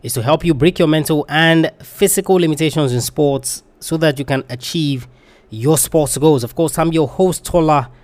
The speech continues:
Ogunlewe. On today's episode, guys, I want to talk to you about how to find and work with an accountability partner as an athlete. How to find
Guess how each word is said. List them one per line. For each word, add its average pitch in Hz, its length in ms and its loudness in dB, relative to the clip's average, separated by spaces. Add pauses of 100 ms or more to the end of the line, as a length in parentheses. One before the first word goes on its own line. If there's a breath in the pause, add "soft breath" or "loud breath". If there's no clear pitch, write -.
(280 soft breath)
Ogunlewe. 127 680 0
On 220 140 2
today's 240 220 -2
episode, 135 340 0
guys, 117 160 0
I 135 60 0
want 247 180 -2
to - 60 -18
talk 208 160 -8
to - 120 -10
you 170 180 -4
about 127 300 -2
how 269 600 2 (140)
to 156 100 -12
find 190 580 0 (840 soft breath)
and 120 200 -8
work 185 260 2
with 151 120 -2
an 139 120 0
accountability 170 960 -4
partner 139 640 -2 (720 soft breath)
as 131 240 2
an 123 100 4
athlete. 113 380 -2
How 170 240 0
to - 120 -10
find 147 680 0